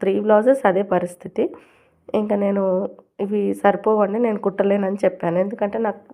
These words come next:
బట్టలు ఎక్కువగా ఉన్నాయి కుట్టడానికి, నాకు కొంచెం టైమ్ తక్కువగా ఉందన్నమాట. ఆ, నాకు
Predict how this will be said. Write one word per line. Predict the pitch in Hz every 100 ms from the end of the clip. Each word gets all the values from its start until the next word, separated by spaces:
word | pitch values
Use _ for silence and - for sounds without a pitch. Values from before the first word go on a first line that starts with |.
| 175
బట్టలు | 175 190 185
ఎక్కువగా | 180 - 196 196
ఉన్నాయి | 185 180 180
కుట్టడానికి, | 180 - 175 175 180 - 370 - _ _ _ -
నాకు | 190 190
కొంచెం | 196 202 196
టైమ్ | 185 202 196
తక్కువగా | 175 175 170 180 175
ఉందన్నమాట. | 170 165 165 165 - 381 - - _ _ 349
ఆ, | 220 214 208 190
నాకు | 214